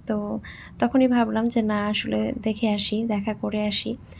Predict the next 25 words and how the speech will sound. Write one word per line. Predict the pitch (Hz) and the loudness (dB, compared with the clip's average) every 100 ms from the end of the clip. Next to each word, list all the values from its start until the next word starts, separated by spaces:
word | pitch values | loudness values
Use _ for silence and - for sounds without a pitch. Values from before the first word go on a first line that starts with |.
| - - - - | -18 -18 -18 -10
তো | - | 0
এই | 226 | 2
জন্যই | 220 233 240 | 2 2 2
কিন্তু | 240 226 247 | 2 2 4
না | 233 214 214 | 4 4 2
বলে | 220 220 | 2 0
একদম | 220 220 226 | 0 0 0
চলে | 226 220 | 0 2
এসেছি, | 226 - 220 - 220 | 0 0 -4 0 0
আম্মা | 208 208 214 | 2 0 2
জানেই | 208 208 226 233 | 2 4 4 4
না। | 214 254 - - - - | 4 0 -6 -18 -18 -10
তো | - | -2
আমাদেরকে | 214 214 214 214 226 | 0 2 2 0 0
দেখে | 214 214 214 | 2 2 4
একদম | 226 202 - 233 233 | 2 2 0 4 4
অবাক | 220 214 220 220 | 4 4 2 2
হয়ে | 220 | 2
গিয়েছে | 214 202 202 - 240 - - - - | 2 0 0 -2 -2 -4 -14 -18 -4
যে | 208 214 | 2 4
হুট | 220 226 | 4 0
করে | - 226 214 | -2 0 0
কোথা | 214 233 240 | 0 0 0
থেকে | 240 233 220 | 2 2 2
আসলাম। | 214 - 208 | 0 -2 -6